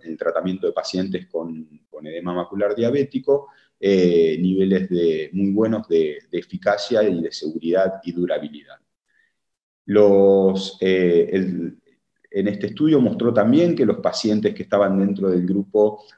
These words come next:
eh, naive, eh, virgen de tratamiento, tuvieron una significativa ganancia de agudeza visual por encima, eh,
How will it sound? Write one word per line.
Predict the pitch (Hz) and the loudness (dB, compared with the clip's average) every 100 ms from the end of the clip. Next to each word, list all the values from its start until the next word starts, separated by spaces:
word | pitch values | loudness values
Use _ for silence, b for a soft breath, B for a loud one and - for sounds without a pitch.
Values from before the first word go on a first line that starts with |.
| _ | _
eh, | 92 90 87 80 80 76 | 0 2 4 2 -2 -4
naive, | 78 82 113 160 160 - | -6 0 2 2 0 -8
eh, | 98 87 82 80 78 76 | 0 4 4 2 -2 -4
virgen | 78 131 143 - 107 | 2 2 2 -2 0
de | 95 | -2
tratamiento, | 95 95 95 120 135 131 120 | -2 0 0 2 0 0 -2
tuvieron | 95 101 104 | -2 -2 -2
una | 98 95 | -4 -6
significativa | 95 107 104 98 - 95 101 - 135 135 127 | -6 -4 -2 -4 -4 -4 -4 -2 0 0 0
ganancia | 101 104 110 - | -2 -2 -4 -4
de | 90 87 | -2 -2
agudeza | 85 95 104 92 | -2 -2 -2 -2
visual | 92 87 104 104 104 | -6 -4 -2 -4 -4
por | 85 | -8
encima, | 80 - 90 90 95 95 - | -8 -10 -6 -4 -4 -6 -8
eh, | 78 76 | -8 -8